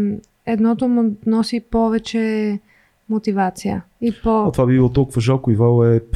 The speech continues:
Speaker 2: един от най-добрите
Speaker 1: Чутовен актьор, да.
Speaker 2: млади актьори.
Speaker 1: Много
Speaker 2: Аз
Speaker 1: голям.
Speaker 2: имах такъв уникален късмет. Аз го снимах в, а, кандидат студентския си етюд, като ме приемаха на
Speaker 1: М.
Speaker 2: трети кръг в надфис. Го снимах Ивайло и
Speaker 1: Много голям.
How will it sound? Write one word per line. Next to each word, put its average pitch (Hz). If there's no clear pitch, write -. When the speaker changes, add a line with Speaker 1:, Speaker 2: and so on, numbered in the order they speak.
Speaker 2:
един 117
от 120
най-добрите 113
Speaker 1:
Чутовен 117
актьор, 185
да. 170
Speaker 2:
млади 113
актьори. 113
Speaker 1:
Много 117
Speaker 2:
Аз 98
Speaker 1:
голям. 180
Speaker 2:
имах 123
такъв -
уникален 123
късмет. 120
Аз 117
го 110
снимах 123
в, 110
а, 107
кандидат 110
студентския 123
си 107
етюд, -
като 123
ме 107
приемаха 120
на 107
Speaker 1:
М. 107
Speaker 2:
трети 120
кръг 110
в -
надфис. -
Го 107
снимах 113
Ивайло 98
и 113
Speaker 1:
Много 190
голям. 190